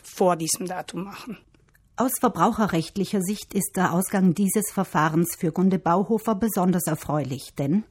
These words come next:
Speaker 1: Diesen Fall zeichnet aus, dass hier einmal nicht Fehlverhalten abgestraft wurde, sondern korrektes Verhalten auferlegt wurde. Also hier wurde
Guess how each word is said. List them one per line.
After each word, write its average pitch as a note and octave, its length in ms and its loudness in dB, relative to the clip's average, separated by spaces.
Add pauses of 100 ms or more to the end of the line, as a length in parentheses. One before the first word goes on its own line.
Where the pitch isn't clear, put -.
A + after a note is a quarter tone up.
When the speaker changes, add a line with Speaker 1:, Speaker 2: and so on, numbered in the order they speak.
(520)
Speaker 1:
Diesen A#3 260 2
Fall G3 340 2
zeichnet G3+ 580 -2
aus, G3 320 2 (100)
dass G3+ 180 -2
hier G#3 420 0
einmal G3+ 600 0 (100)
nicht G3+ 440 -6 (100)
Fehlverhalten G3+ 840 0 (100)
abgestraft - 760 -2
wurde, G#3 280 0
sondern F3+ 520 0
korrektes G3 760 -2
Verhalten F#3+ 760 -2
auferlegt F3+ 720 0
wurde. G3 320 -4
Also G3 220 -6
hier G#3+ 300 0
wurde G3 240 0